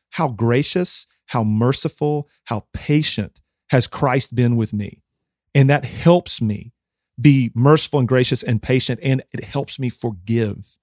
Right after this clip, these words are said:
my brother or sister or my, my friend or my coworker or whoever it is, my spouse,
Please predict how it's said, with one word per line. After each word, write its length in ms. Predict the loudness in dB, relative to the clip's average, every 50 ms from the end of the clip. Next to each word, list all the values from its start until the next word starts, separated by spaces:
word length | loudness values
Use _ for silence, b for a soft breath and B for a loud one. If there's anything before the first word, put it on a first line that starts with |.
| _ _ _ _ _ _ _ _ 0
my 140 | 0 2 2
brother 400 | 4 2 2 4 2 0 0 -2
or 60 | -4
sister 500 | -4 -4 -4 -4 -4 -4 -4 -4 -4 -2
or 160 | 0 0 0
my, 260 | 0 0 -2 -4 -4 -6
my 180 | -6 -6 -6 -6
friend 500 | -8 -8 -6 -4 -2 -2 0 0 -2 -2
or 60 | -4
my 140 | -4 -6 -8
coworker 600 | -6 -2 0 0 0 0 -2 -4 -6 -6 -8 -8 -6 -8 -8
or 140 | -10 -12 -14 b b b b b b
whoever 340 | 4 6 6 6 4 2 2
it 60 | 2
is, 160 | 2 0 0
my 140 | -2 -4 -4
spouse, 880 | -6 -6 -8 -8 -8 -6 -6 -4 -4 -4 -4 -6 -8 -8 -10 -10 -12